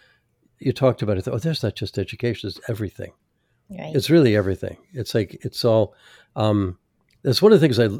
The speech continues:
Speaker 1: I learned from just looking at Hollywood. Don't know anything about Hollywood,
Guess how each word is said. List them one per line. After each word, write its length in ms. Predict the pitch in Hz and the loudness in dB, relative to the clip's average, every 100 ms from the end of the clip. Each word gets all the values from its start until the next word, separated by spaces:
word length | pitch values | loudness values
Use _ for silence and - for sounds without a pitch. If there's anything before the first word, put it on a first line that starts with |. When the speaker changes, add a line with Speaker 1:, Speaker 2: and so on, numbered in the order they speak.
| 127 | -2
Speaker 1:
I 40 | |
learned 320 | 110 135 127 | 2 4 2
from 120 | - 127 | 0 -4
just 200 | 113 131 | -4 -2
looking 360 | 123 127 104 | -2 0 0
at 60 | 107 | 0
Hollywood. 500 | 107 117 113 120 117 _ _ _ | 2 2 2 0 -4 _ _ _
Don't 160 | 131 131 | -2 0
know 160 | 104 98 | 0 -2
anything 260 | 104 113 | -4 -4
about 160 | 101 101 | -4 -4
Hollywood, 440 | 101 95 95 95 | -2 -2 -2 -6